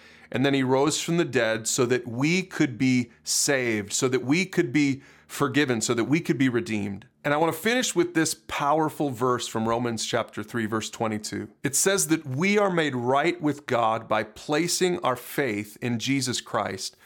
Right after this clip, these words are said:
And this is true for everyone who believes, no matter who we are. If you've never done that, I encourage you to do it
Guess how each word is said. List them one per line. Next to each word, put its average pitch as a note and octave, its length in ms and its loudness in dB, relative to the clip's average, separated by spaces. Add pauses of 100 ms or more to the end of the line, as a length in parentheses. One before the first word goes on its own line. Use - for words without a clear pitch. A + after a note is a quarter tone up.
(420)
And C#3 240 0
this F3+ 280 4
is G#3 180 0
true C#3+ 320 2
for C3+ 300 -2 (100)
everyone E3+ 580 2
who F3 140 0
believes, A#2 800 -2 (340)
no A#2+ 160 0
matter A#2 480 0 (140)
who D#3 200 0
we C3+ 200 4
are. G#2 420 -2 (320)
If C3 120 -12
you've D3+ 120 -2
never F3 240 2
done E3 240 2
that, F#3 300 -2 (520)
I C#3 100 -10
encourage D#3 480 0
you C#3 80 0
to A#2+ 100 -2
do A#2+ 340 -2
it C3 200 -2